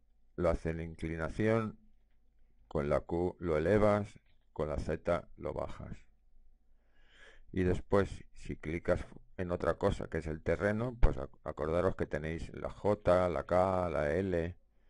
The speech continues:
la H. La H te lo que hace es que te coloca el, el donde vas a manipular.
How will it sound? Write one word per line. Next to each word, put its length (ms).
la 220
H. 500
La 200
H 260
te 80
lo 120
que 100
hace 200
es 60
que 80
te 100
coloca 380
el, 260
el 540
donde 480
vas 200
a 60
manipular. 680